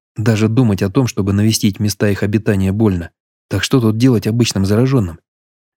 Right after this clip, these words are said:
Пулемет тащить было неудобно, но легко из-за малого веса.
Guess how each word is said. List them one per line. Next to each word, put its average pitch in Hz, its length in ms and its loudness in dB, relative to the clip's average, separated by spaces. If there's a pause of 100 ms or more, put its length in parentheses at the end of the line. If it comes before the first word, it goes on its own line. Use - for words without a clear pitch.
(140)
Пулемет 104 500 0
тащить 107 360 -2
было 98 200 0
неудобно, 98 600 0 (260)
но 127 160 2
легко 120 260 0
из-за 104 220 0
малого 98 340 0
веса. 104 400 -2